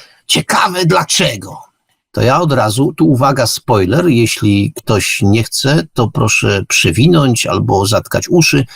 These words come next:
na mniej więcej pół minuty. Otóż to marzenie moje polega na tym, żeby dowiedzieć się, dlaczego coś się dzieje tak, jak się dzieje.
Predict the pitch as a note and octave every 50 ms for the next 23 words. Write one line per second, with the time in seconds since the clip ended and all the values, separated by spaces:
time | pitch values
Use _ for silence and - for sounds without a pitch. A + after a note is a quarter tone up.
0 | - - - A#2+ B2+ D3 D#3 E3+ E3 C#3 B2 B2 A#2+ A2+ - A#2+ A2 - - A2
1 | G2+ G2 G#2 G2+ G#2+ A2 A2+ A2+ G#2+ - - - - - - _ _ - - -
2 | - - - - - - C3 A#2+ - D3+ C#3+ A#2+ - - - _ _ _ _ _
3 | _ _ _ _ - - - - - _ _ _ _ _ _ _ D3 B2+ B2 C3
4 | C3+ A#2+ C#3 A3+ D4 D4+ A#3+ E3+ C#3 C3+ B2 A2+ A2 G#2+ G#2+ G#2+ F#2+ G2 - -
5 | - D3 C3+ D3 F#3 G3+ E3 C3 B2 A#2+ B2+ A#2 G#3+ - - - C3+ D3+ F3 G3
6 | F#3+ E3 D#3 D3 C3+ C3+ D3+ C#3+ D3 D#3+ D#3+ D#3 D#3 D3+ D3 C#3 - - - A#2+
7 | A#2 D3+ B2 D3+ G3 G#3 G3 G3 E3+ D#3+ - - D#3+ C3+ C#3+ D3 C3 - - G#3
8 | A3 G#3+ F3+ F3 D#3 - - E3+ C3+ - - - - C#3 A#2 A#2+ A2+ A2 D3+ E3+
9 | F#3 E3 C#3 B2 - C#3+ C#3+ - - C#3 A#2+ - - C#3+ B2+ A2 G#2+ A#2 F2+ -
10 | -